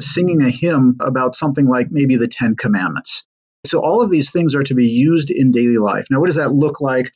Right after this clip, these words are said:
Uh, what does that mean for the baptized, for the Christian? I would say if you look at the comparison of the three chief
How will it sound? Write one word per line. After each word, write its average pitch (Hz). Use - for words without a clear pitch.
Uh, 120
what 139
does 147
that 131
mean 143
for 135
the 120
baptized, 120
for -
the 117
Christian? 120
I 139
would 151
say 139
if 139
you 131
look 190
at -
the 131
comparison 139
of 110
the 110
three 127
chief 113